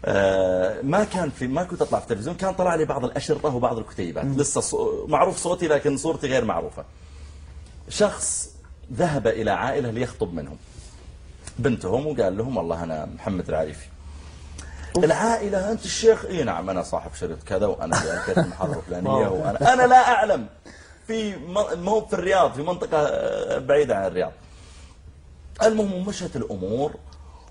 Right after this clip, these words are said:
Speaker 1: ومن يعني، آه، انشداهم به يبدو أنه ما، ما جاب لهم بطاقته، جاب لهم صورة البطاقة، وقال: "البطاقة ما أدري في المرور."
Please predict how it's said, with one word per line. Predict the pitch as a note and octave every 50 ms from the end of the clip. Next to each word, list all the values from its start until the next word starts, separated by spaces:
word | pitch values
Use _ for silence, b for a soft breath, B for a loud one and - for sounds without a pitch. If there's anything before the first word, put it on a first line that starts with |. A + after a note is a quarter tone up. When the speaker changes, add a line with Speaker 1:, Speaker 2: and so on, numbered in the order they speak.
| B - -
Speaker 1:
ومن | A2+ A2+ A2+ A2+ B2 C3+ B2 A#2 A2+ A2
يعني، | A2 A2 F2 F#2 G2+ G2 F#2+ F#2+ F#2+ F#2
آه، | F#2 F#2+ F#2+ F#2 F#2 F#2+
انشداهم | G2+ - - A#2+ A2 D3 F#3+ G#3 F3+ C#3 B2 A#2+ G#2+ G2+
به | G#2+ G#2
يبدو | G#2 C3+ F3 - D3 F3+ F3+
أنه | E3+ D#3 D3+ C#3+ B2
ما، | B2 D3 F3+ F#3 E3 - -
ما | C#3 D3+ F3+ F#3
جاب | D#3 E3+ C#3+ A#2+
لهم | B2+ A2 G#2+ G2+
بطاقته، | G2+ - - G2+ G2 F2+ - - F#2
جاب | F2 G#2+ G2 G2+
لهم | G2 F2
صورة | - - A#2 G#2 F#2 F2+ F#2+
البطاقة، | E2 D#2+ F2 - F#2+ F#2 F2 F2 - E2+ - B B B B B B B
وقال: | - A3+ - F3+ E3+ D3
"البطاقة | C3 A#2 B2+ A2+ A#2+ G#2+ G2 - F2+ F2
ما | F2+ F#2
أدري | F2 F2+ F2+ F2
في | -
المرور." | F#2+ F2 F2 F2 F2+ F#2 F#2 F#2 F2+ F#2+ G2 -